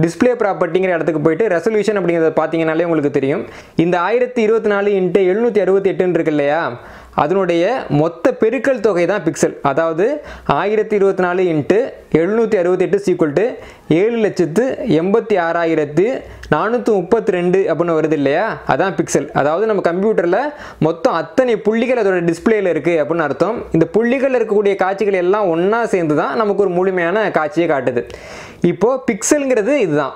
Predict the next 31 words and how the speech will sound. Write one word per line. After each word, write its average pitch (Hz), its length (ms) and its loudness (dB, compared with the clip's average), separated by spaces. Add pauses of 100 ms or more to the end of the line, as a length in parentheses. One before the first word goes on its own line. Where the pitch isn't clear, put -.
(100)
mega 226 420 0
பிக்சல்னா 220 440 -2
என்னன்னா, 151 600 -2 (460)
ஒரு 226 280 0
million, 202 520 0 (180)
அதாவது 165 500 0
பத்து - 560 0
லட்சம் 202 500 0
புள்ளிகள் 196 600 0
சேர்ந்தது 180 640 0
ஒரு 202 160 2
மெகா 170 280 0
பிக்சல். 139 320 -2 (240)
ஏழு 226 280 2
லட்சத்தி 196 420 0
எண்பத்தி 208 280 0
ஆறாயிரத்தி 180 440 0
நானூத்தி 190 320 -2
முப்பத்தி 170 300 0
ரெண்டை 139 360 0 (160)
பத்து 170 260 0
லட்சத்தால 202 440 0
வகுத்தீங்கன்னா, 170 640 0
உங்களுக்கு 156 320 0
கிடைக்கிறது 160 580 0 (100)
ஜீரோ 202 300 2
புள்ளி 170 340 0
ஏழு 165 280 2
ஒன்பது 143 340 0
மெகா 170 320 0
பிக்சல். 147 380 -2